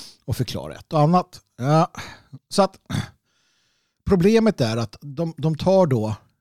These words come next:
eh, de här teoretiska, eh,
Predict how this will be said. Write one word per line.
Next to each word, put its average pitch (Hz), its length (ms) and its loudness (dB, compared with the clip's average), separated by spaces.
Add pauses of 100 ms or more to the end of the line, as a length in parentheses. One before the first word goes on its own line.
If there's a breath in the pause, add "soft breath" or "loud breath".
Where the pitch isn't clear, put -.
(120)
eh, 101 160 -10
de 120 200 -2
här 117 100 0
teoretiska, 131 880 -2 (340)
eh, 101 360 -10